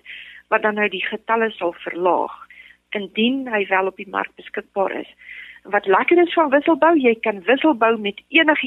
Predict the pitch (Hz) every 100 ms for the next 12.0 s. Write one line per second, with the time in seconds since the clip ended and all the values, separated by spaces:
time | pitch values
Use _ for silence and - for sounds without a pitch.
0 | 226 220 214 208 - 202 208 190 190 190
1 | 190 - 190 185 175 180 170 160 226 220
2 | 202 185 165 165 - - - - - -
3 | - - 202 226 294 285 - 294 320 415
4 | - 226 - - 185 175 175 190 247 240
5 | 262 240 220 240 370 - - - - -
6 | - - _ - 349 466 427 370 349 240
7 | 214 262 440 - - - 180 170 - 185
8 | - 196 196 185 190 180 226 - 262 247
9 | 214 202 190 175 185 226 277 277 - 202
10 | 202 190 185 208 190 196 - - 185 175
11 | 202 - 196 175 175 - 175 - 123